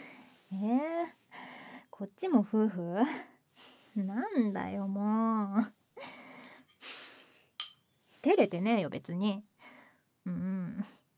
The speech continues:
ほら、もっとこっち来い。<laughs>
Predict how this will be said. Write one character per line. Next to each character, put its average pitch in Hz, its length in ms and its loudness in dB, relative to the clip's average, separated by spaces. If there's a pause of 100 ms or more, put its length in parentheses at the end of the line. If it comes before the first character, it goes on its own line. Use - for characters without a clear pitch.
(2500)
ほ 233 280 4
ら、 196 280 0 (360)
も 226 140 8
っ 226 40 2
と 185 200 -4
こ - 160 -4
っ 190 140 -2
ち - 120 -16
来 247 200 10
い。 202 160 4 (260)
<laughs> 254 80 -2